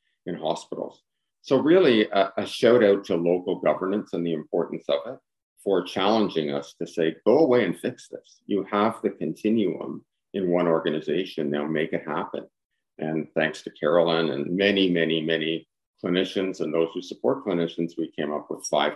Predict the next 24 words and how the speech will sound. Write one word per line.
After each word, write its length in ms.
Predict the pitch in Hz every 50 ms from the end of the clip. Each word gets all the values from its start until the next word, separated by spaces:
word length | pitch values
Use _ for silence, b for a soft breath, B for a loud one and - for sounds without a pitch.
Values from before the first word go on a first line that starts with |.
| - _
programs, 600 | 90 87 80 - 73 71 69 69 69 73 71 -
and 120 | 71 69 67 - _ _ _ _ _ _
happy 240 | 80 76 - - 78
to 120 | 78 -
go 140 | - - 87
into 140 | 82 - - -
those 200 | 85 82 80 80
in 80 | 80
questions 460 | - - 101 98 95 - - 92 82 -
if 160 | 80 76 - -
you 100 | 73 69
want. 320 | 69 69 71 73 71 - - _ _ _ _ _ _ _ _ _ _ _ _ -
Latterly, 640 | 104 107 101 107 127 143 143 120 92 87 87 90 90
when, 380 | 90 90 87 85 85 82 82 -
when 160 | 82 80 78
I 140 | 80 92 101
came 200 | - 104 92 90
to 100 | - 90
U 100 | 85 78
H 160 | 73 - -
N 100 | 80 78 80
and 300 | 80 80 78 69 71 71 _ -
latter-, 300 | 73 76 78 73 73 - -
and 100 | 85 76